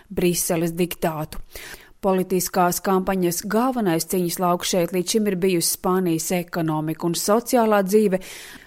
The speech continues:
Valstī, kas šobrīd pēc vairāku gadu smagas ekonomiskās un finanšu krīzes ir starp straujāk augošajām ekonomikām Eiropas Savienībā, joprojām ir otrs augstākais bezdarba līmenis, tūlīt aiz Grieķijas.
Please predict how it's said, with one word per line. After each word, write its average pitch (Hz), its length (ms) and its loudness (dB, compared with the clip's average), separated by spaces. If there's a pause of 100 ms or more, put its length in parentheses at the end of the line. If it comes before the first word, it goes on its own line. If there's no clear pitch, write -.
(140)
Valstī, 254 400 4
kas - 240 2
šobrīd 220 460 4 (100)
pēc 196 220 0 (100)
vairāku 240 480 4
gadu 190 320 0
smagas 170 480 0
ekonomiskās 175 720 0
un 185 160 -2
finanšu 175 460 0
krīzes 185 420 0
ir 180 160 -2
starp 180 240 -4
straujāk 185 560 0
augošajām 175 720 0
ekonomikām 175 720 0
Eiropas 185 320 0
Savienībā, 214 460 4 (500)
joprojām 262 540 4
ir 226 100 4
otrs 214 320 0
augstākais 226 800 0
bezdarba 170 640 -2
līmenis, 208 420 0
tūlīt 185 480 -2
aiz 226 240 2
Grieķijas. 180 680 0